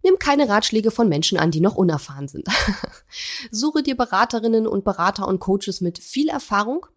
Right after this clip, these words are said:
Ich habe nämlich in diesem Jahr die Ratschläge von einigen, ja, weniger erfahrenen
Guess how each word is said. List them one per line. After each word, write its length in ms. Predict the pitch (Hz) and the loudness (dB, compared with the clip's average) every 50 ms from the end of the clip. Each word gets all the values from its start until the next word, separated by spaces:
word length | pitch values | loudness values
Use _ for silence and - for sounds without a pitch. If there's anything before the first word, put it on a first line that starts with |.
| _ _ | _ _
Ich 160 | - - - | -6 -2 -2
habe 100 | 220 - | 2 4
nämlich 240 | 240 220 220 214 - | 4 4 4 2 0
in 80 | 208 214 | -2 -2
diesem 260 | 202 220 214 214 208 | -2 -2 -2 -2 -2
Jahr 160 | 202 196 196 | 0 0 0
die 120 | 185 190 | 0 -2
Ratschläge 480 | 180 - 143 - - - 208 202 190 196 | -2 0 -2 -2 -2 -4 -4 -4 -4 -4
von 200 | - - 196 185 | -6 -6 -4 -2
einigen, 520 | - - 175 180 180 180 175 185 180 175 | 0 0 2 2 0 0 -2 -2 -2 -2
ja, 240 | 170 160 - - - 165 | 0 0 -2 -2 -4 -6
weniger 500 | 156 156 160 196 254 294 330 302 - 285 | -8 -4 -2 0 2 2 2 2 0 -2
erfahrenen 760 | - 262 - - - 233 233 240 233 226 220 220 220 214 208 | -2 -4 -4 -2 -2 -2 0 0 0 -2 -4 -4 -6 -6 -8